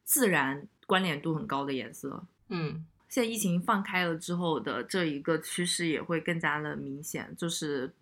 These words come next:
Speaker 1: 所谓多巴胺着装的这个趋势，代表了大家对于这一种生命力，然后对那种阳光小岛户外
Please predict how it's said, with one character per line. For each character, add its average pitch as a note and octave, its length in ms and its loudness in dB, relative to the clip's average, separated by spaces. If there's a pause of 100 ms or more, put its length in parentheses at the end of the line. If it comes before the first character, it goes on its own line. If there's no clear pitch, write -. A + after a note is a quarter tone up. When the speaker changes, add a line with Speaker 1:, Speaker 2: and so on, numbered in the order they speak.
Speaker 1:
所 D3+ 180 -4
谓 D#3 240 2
多 E3+ 200 0
巴 E3+ 140 6
胺 E3+ 280 2 (220)
着 D3+ 160 0
装 D#3+ 200 2
的 C#3 280 -2
这 D3+ 180 0
个 C#3 140 -2
趋 - 200 -8
势， D3 460 -4
代 G3+ 140 6
表 E3 180 0
了 C#3+ 100 -2
大 D#3+ 200 4
家 D#3+ 180 0
对 E3+ 180 -2
于 D3+ 200 -2
这 E3+ 100 -2
一 D#3+ 120 0
种 D3 200 -10 (180)
生 G#3 200 4
命 G3+ 360 4
力， D#3+ 320 -2 (200)
然 D#3 120 -2
后 D#3+ 240 2
对 D3+ 360 0
那 E3 120 0
种 C#3+ 340 -6
阳 E3 280 2
光 G3+ 220 4
小 D#3 260 0
岛 D3+ 240 2
户 E3 400 -2
外 E3+ 340 2